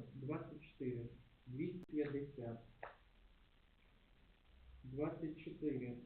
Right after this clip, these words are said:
двісті вісімдесят чотири, двадцять чотири двісті вісімдесят п'ять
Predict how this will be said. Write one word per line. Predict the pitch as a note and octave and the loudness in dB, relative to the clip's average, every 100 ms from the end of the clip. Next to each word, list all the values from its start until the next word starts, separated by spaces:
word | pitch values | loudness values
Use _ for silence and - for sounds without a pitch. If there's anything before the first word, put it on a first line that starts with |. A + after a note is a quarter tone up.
| - | -8
двісті | C3 D3 F#3+ F#3 C#3+ | -2 2 2 2 0
вісімдесят | C3+ C3 C3 C3 C#3 D3+ - | 0 -2 0 2 4 4 4
чотири, | D3 - A#2 A2 A2+ - - - - - - - - - | 0 2 2 2 0 -4 -12 -14 -16 -18 -18 -18 -18 -12
двадцять | C3 C3+ D3+ E3+ - D3+ - | -4 0 4 4 2 0 -2
чотири | - C#3 B2 A#2 | 4 6 6 4
двісті | D3 G3+ - C3+ | 2 0 0 0
вісімдесят | C3 C3+ C3 C3+ - E3+ - | 0 -2 0 0 0 -2 -2
п'ять | A#2+ A#2+ A#2 A#2+ | -2 0 0 -2